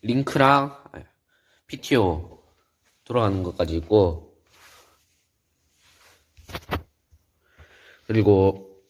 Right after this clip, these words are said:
이거, 여기 어디야? 이거 아닌데, 저기 유압,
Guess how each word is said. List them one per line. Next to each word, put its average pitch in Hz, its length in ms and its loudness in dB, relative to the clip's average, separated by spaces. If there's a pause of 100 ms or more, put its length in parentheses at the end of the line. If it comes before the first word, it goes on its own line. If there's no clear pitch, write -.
이거, 95 320 0 (880)
여기 78 180 -10
어디야? 82 280 -8 (420)
이거 90 120 -6
아닌데, 85 380 -2 (520)
저기 80 300 -6 (420)
유압, 113 240 2